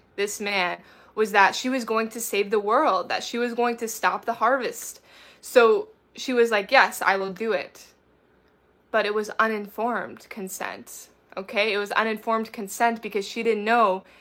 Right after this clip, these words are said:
that by consenting and agreeing, everything is about agreements and contracts in this universe,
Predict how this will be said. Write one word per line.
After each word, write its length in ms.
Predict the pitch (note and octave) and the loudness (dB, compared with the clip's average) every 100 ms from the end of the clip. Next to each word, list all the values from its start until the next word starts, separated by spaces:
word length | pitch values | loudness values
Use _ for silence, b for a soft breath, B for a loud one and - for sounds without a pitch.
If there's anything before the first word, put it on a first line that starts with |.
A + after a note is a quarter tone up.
| b b | b b
that 220 | G#3 F3 | 2 2
by 180 | G3 G3+ | 4 2
consenting 720 | G3 G#3+ G3 A#3 B3+ B3+ A3+ | 2 -12 -2 0 0 -2 -4
and 80 | G3 | -2
agreeing, 580 | F#3+ F#3 G#3+ C4+ G#3+ F3 | -4 -2 -2 0 -2 -2
everything 400 | F#3 A3+ B3+ B3 | -2 -2 -2 -2
is 100 | A3+ | 0
about 300 | A3 G#3 G3 | 6 6 6
agreements 540 | F#3+ G3+ A3+ G#3 G3 | 0 -2 -2 -4 -6
and 120 | F#3+ | -10
contracts 880 | F3+ G#3 A#3 A3+ G3+ F3+ F3+ - - - | -4 0 0 0 2 2 0 -10 -16 -14
in 140 | - G3 | -8 -6
this 180 | F#3+ | -6
universe, 560 | A3 B3 G#3 F3 F#3+ - | -2 -2 0 -4 -6 -14